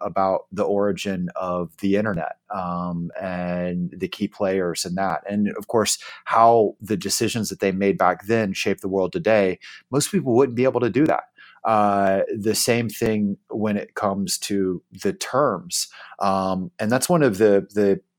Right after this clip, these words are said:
aspects that we really tried to play with in the book. Um, anytime we used a term, even if it was something that was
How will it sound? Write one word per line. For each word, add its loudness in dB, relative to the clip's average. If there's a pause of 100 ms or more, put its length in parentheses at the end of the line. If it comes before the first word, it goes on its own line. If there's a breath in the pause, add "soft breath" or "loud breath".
(220)
aspects -2
that 2
we 2
really 4
tried 2
to -4
play 6
with 4
in 0
the 0
book. 2 (720)
Um, 6
anytime 2
we 4 (280 loud breath)
used 4
a 4
term, 0
even 4
if 0
it -2
was 0
something -2
that 2
was 0